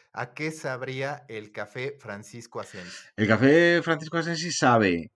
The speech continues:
Speaker 2: eh, muy suave, es suave, no es, no es muy intenso, suele ser, sería dulzón, sabe, sabe dulzón,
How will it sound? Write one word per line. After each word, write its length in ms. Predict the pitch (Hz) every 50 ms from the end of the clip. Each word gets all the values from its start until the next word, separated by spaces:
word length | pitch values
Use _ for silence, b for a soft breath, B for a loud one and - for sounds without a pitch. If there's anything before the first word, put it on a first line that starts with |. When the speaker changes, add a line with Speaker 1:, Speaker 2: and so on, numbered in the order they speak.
| _ _ _ _ _ _ -
Speaker 2:
eh, 440 | - 113 110 110 110 107 107 110 110
muy 1040 | 104 107 110 113 123 135 156 185 185 180 175 165 151 147 131 120 113 113 110 110 107 104
suave, 760 | - - 107 101 98 98 101 107 123 175 208 - - -
es 80 | 101 -
suave, 420 | - 117 104 98 98 104 120 123
no 120 | 123 110 104
es, 140 | 101 101 101
no 240 | 101 98 101 101
es 80 | 98 98
muy 140 | 104 104 101
intenso, 420 | 98 - 104 107 110 - 147 151
suele 240 | - - 117 113 110
ser, 300 | - - 113 110 107 104 101 101 _ _ _ _ _ _ _ _ _ _
sería 1600 | _ - 95 95 104 110 120 127 127 123 123 123 123 120 117 117 113 113 110 107 104 101 98 98 95 92 95 95 92 90 90 87 87 87
dulzón, 680 | 90 101 104 101 98 - - - 90 98 117 - 269 220
sabe, 540 | - - 78 85 90 92 92 92 92 92 90
sabe 220 | 87 - 98 98
dulzón, 440 | 98 98 95 95 - 131 135 156